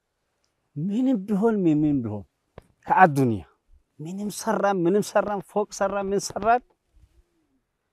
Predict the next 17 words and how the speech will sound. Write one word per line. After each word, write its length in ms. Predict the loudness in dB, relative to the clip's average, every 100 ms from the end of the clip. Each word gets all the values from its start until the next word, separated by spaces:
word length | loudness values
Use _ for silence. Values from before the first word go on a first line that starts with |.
| _ -8
ወርቅንም 580 | -4 -4 -4 -2 0 0 -2 -2 -4
ምንንም 460 | 0 2 2 2
ነገር 260 | 0 -2 -8
ትተን 320 | -10 -8 -8
ትተን 320 | -8 -10 -12 -12 _ _ _ _ _ -16
ያችን 440 | -14 -12 -8 -8 -8 -16 -20 -18 -14 -14 -16 -8
ያው 140 | -4 -4
ሶስት 340 | -4 -6 -4 -4 -2 -2 -6 -8 _ -20 -18 -16 -10
እጥፍ 280 | -6 -6 -6 -2
የድርብ 540 | 0 0 -2 -2 0
የሆነችውን 520 | 0 0 -2 -6 -8
አቡጀደ 400 | -8 -8 -8 -6 -6
ይዘን 280 | -6 -8
እንሄዳለን። 380 | -10 -12 -14 -16
ከገንዘብ 460 | -14 -8 -8 -8 -10
መጨረሻ 420 | -10 -10 -12 -10 -12
በቃ 180 | -12 -14